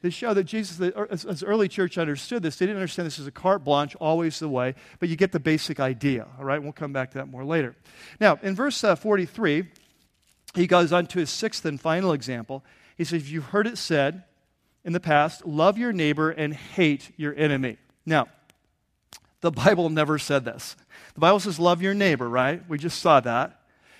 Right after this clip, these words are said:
It never says, quote, "Hate your enemy." But the spiritual leaders of their day, they kinda added this on. And basically, the, the thinking was, um,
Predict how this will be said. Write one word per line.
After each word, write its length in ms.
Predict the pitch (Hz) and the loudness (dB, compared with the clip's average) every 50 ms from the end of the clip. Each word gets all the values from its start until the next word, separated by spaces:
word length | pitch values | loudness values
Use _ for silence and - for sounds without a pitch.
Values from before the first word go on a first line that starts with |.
| _ _ - | _ _ 0
It 160 | 180 165 151 | 2 2 4
never 320 | 160 180 190 202 214 226 | 4 4 4 4 4 0
says, 440 | 214 - - 170 165 160 156 - - - _ _ _ - | -2 0 0 2 2 2 0 -2 -8 -16 _ _ _ 0
quote, 240 | - 175 170 170 | 2 2 2 2
"Hate 400 | - - - 165 165 156 - - | 0 -2 2 2 2 2 0 -2
your 100 | 151 151 | 0 2
enemy." 300 | 165 180 170 135 123 117 - _ _ _ _ _ _ _ _ - - - - - _ _ | 2 2 2 0 -4 -8 -14 _ _ _ _ _ _ _ _ -20 -20 -20 -20 -20 _ _
But 120 | - 202 202 | -2 -2 0
the 100 | 226 208 | -2 -4
spiritual 540 | - - - 240 254 285 277 - - 247 214 | -4 -2 0 2 2 2 2 0 0 0 4
leaders 360 | 175 170 160 165 160 147 - | 4 4 4 2 0 0 -2
of 80 | 165 | -2
their 140 | 147 156 147 | 0 -2 -2
day, 240 | 143 - 208 185 165 | 0 2 4 4 4
they 120 | 156 160 | 4 2
kinda 300 | 156 - 190 180 - - - - | 0 2 2 2 2 2 2 4
added 300 | 143 147 165 156 147 135 | 4 6 6 4 2 0
this 200 | 143 147 - - | 0 -2 0 2
on. 280 | 143 135 123 104 - - - _ _ _ _ _ _ _ _ _ _ - - - - - - | 4 4 4 4 0 -6 -18 _ _ _ _ _ _ _ _ _ _ -20 -20 -20 -20 -4 0
And 160 | 170 170 175 | 2 2 4
basically, 480 | 160 226 269 277 - - 233 214 208 185 | 6 4 4 4 2 0 0 2 4 4
the, 160 | 165 160 151 | 4 4 2
the 160 | 147 156 156 | 2 0 -2
thinking 440 | 147 - 262 277 247 226 185 160 147 | -2 -2 -4 -2 0 0 0 2 4
was, 400 | 139 139 131 139 185 196 - - _ _ - | 6 6 6 6 4 2 -6 -12 _ _ -2
um, 320 | 170 165 156 143 139 127 | 0 2 2 0 -2 -6